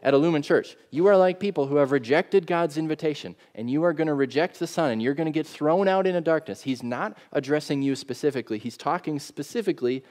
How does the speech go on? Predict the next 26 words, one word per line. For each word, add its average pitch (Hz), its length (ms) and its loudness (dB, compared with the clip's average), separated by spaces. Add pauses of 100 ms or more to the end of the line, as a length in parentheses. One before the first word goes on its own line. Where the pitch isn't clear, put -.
(200)
and 120 140 -12
contextually 139 720 -4
to - 100 -10
people 139 460 -4 (160)
who 127 160 -4
really 143 360 0
had 139 300 -6
rejected 110 460 -6
him, 90 160 -16 (840)
who 135 100 -2
were 139 140 2
going 139 280 -2
to 147 60 0
kill 139 240 -2
him 117 100 -2
three 107 200 -6
days 92 220 -8
later. - 280 -16 (1000)
And, 131 500 -2 (2000)
and 120 300 -2
we 110 120 -6
can 104 140 -12
still 95 260 -8
learn 92 280 -12 (500)
from 90 200 -18
this. - 280 -20